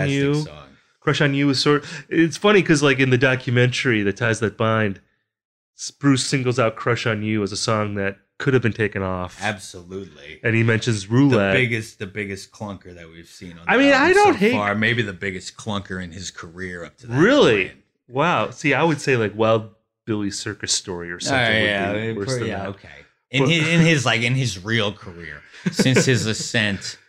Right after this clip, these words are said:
Speaker 2: Right.
Speaker 1: post nineteen seventy-five, post Born to Run ascent into the mainstream.
Speaker 2: Of the glory years. I
Speaker 1: He
Speaker 2: mean,
Speaker 1: never threw out a clunker like that. But boy, if he didn't top it two tracks later with "I Wanna Marry You,"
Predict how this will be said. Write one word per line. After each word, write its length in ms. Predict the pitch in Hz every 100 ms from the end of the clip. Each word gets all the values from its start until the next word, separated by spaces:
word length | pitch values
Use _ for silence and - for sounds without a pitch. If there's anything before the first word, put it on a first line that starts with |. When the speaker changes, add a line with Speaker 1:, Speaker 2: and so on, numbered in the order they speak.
| _
Speaker 2:
Right. 240 | 143 135 98
Speaker 1:
post 260 | 123 120 120
nineteen 360 | 107 101 107
seventy-five, 760 | 92 101 95 92 - 90 90 -
post 320 | 92 87 -
Born 180 | 90 82
to 100 | 82
Run 240 | 82 80
ascent 380 | 76 - 85 80
into 200 | 78 -
the 120 | 80 76
mainstream. 500 | 76 76 - - 123
Speaker 2:
Of 80 |
the 60 | 120
glory 400 | 113 113 113 110
years. 140 | 104
I 60 | 113
Speaker 1:
He 40 |
Speaker 2:
mean, 180 | 180 185
Speaker 1:
never 240 | 104 95 92
threw 260 | - 104
out 120 | 90
a 40 | 87
clunker 460 | - 95 90 90
like 220 | 85 80 -
that. 320 | 85 76 -
But 180 | 95 85
boy, 300 | 113 113 95
if 120 | -
he 100 | 104
didn't 340 | 95 98 87
top 340 | - 104 98 -
it 140 | 80 -
two 160 | 98
tracks 400 | 90 98 87 -
later 260 | 92 92 82
with 180 | 80 92
"I 80 |
Wanna 300 | 87 87 82
Marry 400 | 80 85 90 82
You," 220 | 71 _